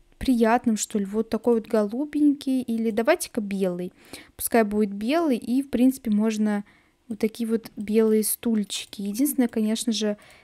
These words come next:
я бы вот это вот немножко переставила, то есть чтобы у нас вот так вот стояло. Ну, будет играть в шахматы одна, что теперь поделать? Обдумывать ход, играть.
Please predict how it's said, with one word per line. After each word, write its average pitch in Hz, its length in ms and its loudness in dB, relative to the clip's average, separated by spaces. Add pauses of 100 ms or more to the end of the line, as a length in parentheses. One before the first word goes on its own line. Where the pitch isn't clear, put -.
(140)
я 226 240 0
бы 214 160 -2
вот 214 120 -4
это 214 220 -2
вот 208 200 -6
немножко 220 640 -2
переставила, 233 1200 0
то - 120 -6
есть 196 160 -4
чтобы 226 280 -4
у 226 40 0
нас 220 320 -2 (640)
вот 226 280 0
так 214 240 4
вот 190 120 -6
стояло. 185 640 -2 (400)
Ну, 349 520 4 (300)
будет 339 380 4
играть 294 380 6
в - 80 -10
шахматы 302 600 4
одна, 220 580 2
что - 300 0
теперь 220 320 -2
поделать? 190 840 -4
Обдумывать 240 580 0
ход, 311 320 -2
играть. 196 640 -2